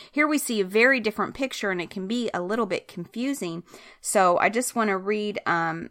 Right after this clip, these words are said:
something from my study Bible. In fact, I'll refer to my study Bible periodically throughout this commentary.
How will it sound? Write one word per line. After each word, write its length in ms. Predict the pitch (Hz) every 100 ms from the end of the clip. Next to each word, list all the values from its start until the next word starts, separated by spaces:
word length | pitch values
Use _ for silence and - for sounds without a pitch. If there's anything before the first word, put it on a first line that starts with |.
| -
something 440 | - 190 208 214
from 160 | 208 196
my 100 | 175
study 400 | 175 - 196 196
Bible. 380 | 185 165 170 165
In 100 | 170
fact, 260 | 170 175
I'll 140 | 180 190
refer 340 | 180 - 202
to 120 | 208 190
my 140 | 170
study 320 | - 170 175
Bible 420 | 165 160 165 160 - - - _ -
periodically 640 | 190 180 175 175 180 170
throughout 680 | - 170 165 175 - - -
this 540 | 175 175 160 - - - -
commentary. 720 | 233 226 190 - 131 92